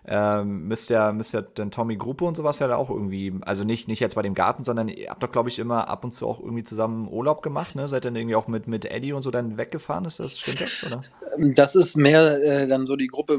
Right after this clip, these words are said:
Speaker 2: von Ben Zulinski zum Beispiel, mit dem ich
Speaker 1: Ah,
Speaker 2: auch
Speaker 1: okay.
Speaker 2: noch recht gut bin. Ähm, aber ja, da haben wir uns immer mal, wir sehen uns immer mal, gerade so, ja, die, die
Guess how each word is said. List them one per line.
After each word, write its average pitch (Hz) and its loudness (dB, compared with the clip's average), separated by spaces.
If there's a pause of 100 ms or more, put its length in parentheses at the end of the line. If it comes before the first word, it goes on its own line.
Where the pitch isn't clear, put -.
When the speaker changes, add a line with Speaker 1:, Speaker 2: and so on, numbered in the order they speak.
Speaker 2:
von 127 -2
Ben 135 2
Zulinski 151 -4
zum 160 -8
Beispiel, 156 -2
mit 147 -2
dem 147 0
ich 160 0
Speaker 1:
Ah, 156 2
Speaker 2:
auch 147 2
Speaker 1:
okay. 143 0
Speaker 2:
noch 143 -4
recht 143 4
gut 151 -2
bin. 147 0
Ähm, 120 2
aber 120 6
ja, 120 8
da 117 2
haben 131 -4
wir 123 -6
uns 120 -12
immer 135 -2
mal, 123 -4
wir 113 -12
sehen 123 -4
uns 127 -8
immer 135 -2
mal, 120 0
gerade 120 0
so, 127 -6 (720)
ja, - -8
die, 127 -2
die 110 -4